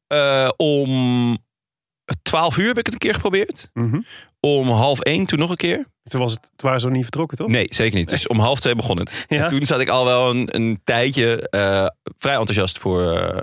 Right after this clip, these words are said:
Speaker 1: voor de... Voor, nou, eigenlijk niet voor de T V, want, eh, mijn dochter, die, eh, ik werd gebeld, eh, "Kan je erop komen halen, want ze is ziek."
Speaker 2: Mhm.
Speaker 1: En, eh, nou, ik, eh, opgehaald, eh, naar de Albert Heijn gegaan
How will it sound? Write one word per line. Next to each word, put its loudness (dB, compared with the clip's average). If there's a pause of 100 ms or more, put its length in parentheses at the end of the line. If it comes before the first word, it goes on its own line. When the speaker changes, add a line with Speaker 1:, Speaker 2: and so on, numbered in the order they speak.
Speaker 1:
voor -6
de... -4 (520)
Voor, -6
nou, 0
eigenlijk 0
niet 2
voor 0
de -6
T -4
V, 2
want, -2
eh, 2
mijn 0
dochter, 2
die, 2
eh, 2 (140)
ik -4
werd -2
gebeld, 0 (560)
eh, 0
"Kan 0
je 0
erop -2
komen 2
halen, 2
want 0
ze -2
is -2
ziek." -4 (180)
Speaker 2:
Mhm. -2
Speaker 1:
En, 0
eh, 0
nou, -4 (180)
ik, -2
eh, 0 (260)
opgehaald, 0 (580)
eh, 0 (120)
naar 2
de 2
Albert 2
Heijn 2
gegaan 0